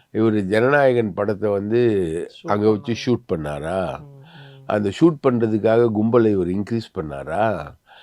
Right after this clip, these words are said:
Speaker 1: அந்த வெறித்தனத்தை அவர் காமிச்சாரா, இவரு லைட் ஆஃப் பண்ணி லைட் on பண்ணி போறாரு, அது வந்து விளையாட்டா செஞ்சாரா இல்ல வேணும்னு செஞ்சாரா, அதெல்லாம் அந்த கும்பலை அதிகரிக்க செஞ்சாரா.
Speaker 2: ம்.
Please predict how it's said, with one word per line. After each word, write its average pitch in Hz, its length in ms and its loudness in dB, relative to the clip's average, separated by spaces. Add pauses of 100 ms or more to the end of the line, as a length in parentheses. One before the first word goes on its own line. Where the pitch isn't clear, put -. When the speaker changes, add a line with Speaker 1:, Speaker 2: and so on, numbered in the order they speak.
(200)
Speaker 1:
அந்த 104 380 0
வெறித்தனத்தை 107 760 2
அவர் 90 180 -4
காமிச்சாரா, 95 680 -2
இவரு 113 300 2
லைட் 117 320 0
ஆஃப் 123 200 0
பண்ணி 110 440 0
லைட் 107 300 0
on 110 200 0
பண்ணி 98 440 -2 (500)
போறாரு, 104 540 2 (400)
அது 113 240 4
வந்து 117 580 4
விளையாட்டா 139 440 6
செஞ்சாரா 110 500 0
இல்ல 131 160 -2
வேணும்னு 131 540 4 (100)
செஞ்சாரா, 85 640 -8 (360)
அதெல்லாம் 107 400 2
அந்த 120 180 2
கும்பலை 123 340 2
அதிகரிக்க 117 640 2
செஞ்சாரா. 85 560 -8 (160)
Speaker 2:
ம். 160 40 -16